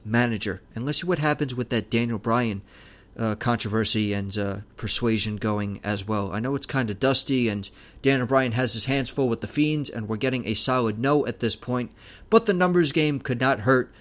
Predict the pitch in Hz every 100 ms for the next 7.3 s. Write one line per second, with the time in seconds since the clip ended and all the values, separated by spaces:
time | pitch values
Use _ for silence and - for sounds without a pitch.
0 | - - 127 - 127 117 120 - 117 110
1 | 120 113 107 - 120 107 113 107 - 104
2 | 107 - - - 117 - 113 104 98 -
3 | 107 98 110 98 - - - - - 147
4 | 151 156 - 151 147 143 131 - 139 131
5 | - 135 113 - 156 170 151 147 185 -
6 | - 127 123 165 - - 156 - 151 139
7 | 160 160 156